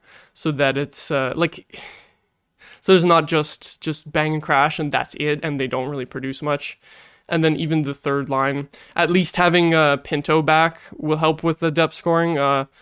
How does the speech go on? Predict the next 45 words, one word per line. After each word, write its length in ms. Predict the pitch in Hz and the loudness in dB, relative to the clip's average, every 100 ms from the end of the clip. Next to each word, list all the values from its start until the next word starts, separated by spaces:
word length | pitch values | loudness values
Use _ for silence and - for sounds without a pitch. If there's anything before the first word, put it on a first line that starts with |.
| _ _ - | _ _ -4
like 200 | 151 143 | -2 2
Josh 320 | 147 139 - | 2 2 0
says 180 | 151 139 | -2 -2
in 120 | 143 | -4
the 60 | |
chat, 460 | 143 - 135 135 - | -4 0 0 0 -4
um, 300 | 135 131 139 - - _ | -4 -4 -10 -16 -20 _
getting 300 | 160 160 160 | 2 4 4
Norris 280 | 156 160 160 | 4 4 4
back, 320 | - 160 160 | 2 2 0
pushing 300 | - 160 156 | -4 -4 -4
Pinto 320 | 151 147 147 135 | -6 -6 -4 -2
down 380 | 139 131 131 | 0 0 0
will 140 | 139 135 | -4 -4
improve 360 | 135 160 135 | -4 -6 -6
it 80 | 139 | -8
for 160 | - 139 | -10 -14
sure. 420 | - 139 127 127 _ _ - | -8 -6 -6 -8 _ _ -4
I 80 | |
think, 400 | 165 185 160 - - _ - | 2 2 2 -6 -20 _ 0
again, 460 | 170 170 160 156 | 4 4 4 2
it's 200 | 160 170 | 2 4
just 180 | 190 180 | 4 2
a 40 | 175 | 2
bit 160 | 180 | 2
of 100 | 160 | 4
a, 220 | 160 139 - _ _ - | 2 2 -4 _ _ -4
like 120 | 175 | 2
I 40 | |
was 120 | 170 - | 2 4
saying 200 | 180 170 | 2 4
about 240 | 151 147 | 2 2
Forsberg 420 | 143 165 151 143 | -2 -2 0 -4
getting 240 | 131 127 127 | -2 -8 -8
injured 260 | 131 139 | -8 -6
and 140 | 135 139 | -4 -2
that, 340 | 135 - - | -4 -4 -8
uh, 220 | 143 135 | -6 -6
the 160 | 135 143 | -6 -6
goaltending 520 | 135 139 160 143 143 | -4 -4 -4 -4 -4
now 220 | 139 131 | -4 -6
struggling 600 | 139 147 139 135 135 135 - - - - | -6 -4 -4 -4 -4 -8 -12 -20 -20 -10
since 460 | - 180 180 151 | 0 2 2 -2
then, 420 | - 135 131 135 - | 0 0 0 -4 -4
um, 460 | - 131 127 131 | -2 -2 -4 -10